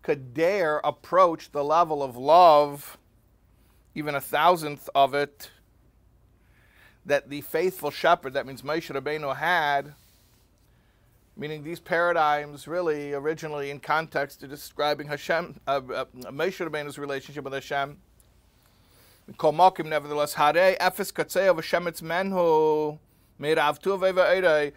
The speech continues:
there is at least a smidgen, a tiny degree of it that we are ex-, able to experience. Meir L'Chlalis Yisrael B'chol Dei V'Dor,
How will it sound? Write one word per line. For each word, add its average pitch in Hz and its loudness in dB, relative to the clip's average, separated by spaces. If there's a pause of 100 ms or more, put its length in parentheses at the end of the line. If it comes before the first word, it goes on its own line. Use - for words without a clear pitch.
(160)
there 160 -4
is 190 0
at 147 -6
least 190 -12
a 143 -4
smidgen, 160 -8
a 127 -8
tiny 180 -6
degree 147 -8
of 165 2
it 127 -8
that 147 -10
we 127 -12
are 135 -4
ex-, - -16 (340)
able 156 -6
to 139 -12
experience. 151 -6
Meir 170 2
L'Chlalis 170 0
Yisrael 156 -8
B'chol 156 -2
Dei 147 -2
V'Dor, 147 2